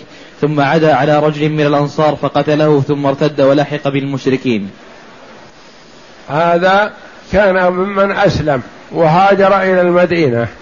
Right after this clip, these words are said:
Speaker 2: ثم ارتد وقتل أحد الأنصار وهرب إلى مكة، فأمر النبي صلى الله عليه وسلم بقتله فقتل في مكة.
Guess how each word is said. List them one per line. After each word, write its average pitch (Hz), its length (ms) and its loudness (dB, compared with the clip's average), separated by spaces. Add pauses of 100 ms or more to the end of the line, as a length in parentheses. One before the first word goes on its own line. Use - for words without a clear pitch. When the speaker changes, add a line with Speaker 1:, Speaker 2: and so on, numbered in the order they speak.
(520)
Speaker 2:
ثم 190 240 0
ارتد 202 520 2
وقتل 175 640 2
أحد 196 380 2
الأنصار 190 760 2 (560)
وهرب 196 500 2
إلى 185 420 2
مكة، 208 460 0 (320)
فأمر 185 440 0
النبي 170 540 0
صلى 170 240 0
الله 170 400 2
عليه 160 300 2
وسلم 156 600 2
بقتله 175 680 0
فقتل 156 600 -2
في 147 180 0
مكة. 127 340 -6